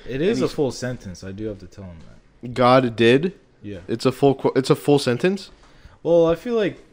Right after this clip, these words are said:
Speaker 2: 'Cause as a
Speaker 1: maybe not
Speaker 2: subject
Speaker 1: 'cause did using the verb did, 'cause in a sentence you need a subject and a verb.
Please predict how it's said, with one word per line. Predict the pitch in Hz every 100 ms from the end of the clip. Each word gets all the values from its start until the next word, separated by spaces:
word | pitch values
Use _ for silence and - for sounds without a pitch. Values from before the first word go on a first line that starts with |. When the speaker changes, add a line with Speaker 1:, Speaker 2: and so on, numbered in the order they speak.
| 135 _ _
Speaker 2:
'Cause | - 156
as | 175 175
a |
Speaker 1:
maybe | 202
not | 170 180
Speaker 2:
subject | 190 180 180
Speaker 1:
'cause | 175 131
did | 110 113 147 160 139 - - - _ _ _ - - - 147
using | 196 240 214
the | 151
verb | 120 139 127 110 -
did, | 127 147 139 - - - -
'cause | - 165 -
in | 147 165
a |
sentence | - 151 170 156
you | 156
need | 147 139
a | 117
subject | - 120 117 123 120 117
and | 107
a | 101 90
verb. | 92 98 113